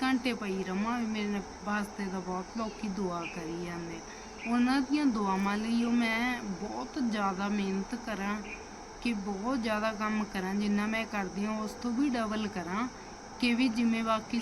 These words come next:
ਸਾਰੇ ਲੋਕ ਮੈਨੂੰ ਪੈਰਾਂ 'ਤੇ ਖੜਾ ਦੇਖਣਾ ਚਾਹੁੰਦੇ ਨੇ, ਉਵੇਂ ਮੈਂ ਵੀ ਸੋਚਾਂ ਵੀ ਉਹਨਾਂ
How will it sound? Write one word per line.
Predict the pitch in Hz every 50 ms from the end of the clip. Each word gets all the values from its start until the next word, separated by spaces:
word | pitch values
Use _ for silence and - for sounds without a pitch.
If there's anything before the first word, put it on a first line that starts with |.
| -
ਸਾਰੇ | 220 208 202 208 233 254
ਲੋਕ | 262 247 214 202 196 -
ਮੈਨੂੰ | 226 226 226 233 233 233
ਪੈਰਾਂ | 208 190 226 226 226 220 220 220
'ਤੇ | 214 185 240
ਖੜਾ | - - 214 196 202 226
ਦੇਖਣਾ | 226 226 233 208 190 - - 208 202 202
ਚਾਹੁੰਦੇ | 196 - 202 190 196 196 208 226
ਨੇ, | 240 262 262 247 - - - - - - - - -
ਉਵੇਂ | 233 240 247 247 247 254 262
ਮੈਂ | 254 240 233 214 202 202
ਵੀ | 208 262 285
ਸੋਚਾਂ | 262 - 254 220 208 - - 220 202 202
ਵੀ | 202 226
ਉਹਨਾਂ | 233 233 220 220 247 285